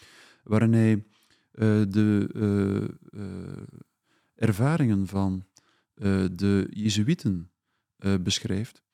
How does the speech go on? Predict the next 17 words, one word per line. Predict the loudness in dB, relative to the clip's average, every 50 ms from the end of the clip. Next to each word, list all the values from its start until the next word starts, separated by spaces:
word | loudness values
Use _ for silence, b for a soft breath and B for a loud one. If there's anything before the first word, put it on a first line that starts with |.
| b b b b b b
eh, | _ -2 0 2 2 4 2 2 2 2 0
toen | -2 -4 -8 -10 -4 -2 0 0
ze | 0 0
de | 0 0 0 0 0 0 -2 -4 _ _ _ _ _ _
Indianen | -2 0 2 2 4 2 2 2 2 2 2 2
van | 0 0 0 2
Noordoost-Amerika | 2 2 2 0 -2 -4 -4 -6 -6 -6 -10 -10 -4 -2 0 0 0 -2 -4 -4
gingen, | -4 -4 -6 -6 -8 -10 -10
probeerden | -8 -6 -2 0 2 2 2 0 -4
te | -4 -4 -6
kerstenen. | -8 -8 -12 -12 -12 -16 -16 -16 -16 -18 -18 _ _ b b b b b b b
Ze | -4 -2
beschreven | -2 -2 -2 -2 0 2 2 2 4 2 2 2
met | 2 2 2
een | 2 0 0 0
ontroerende | 0 -2 -2 -2 0 0 0 2 2 0 0 0
eerlijkheid | -2 -4 -4 -6 -10 -16 -14 -14 -14 -14 -16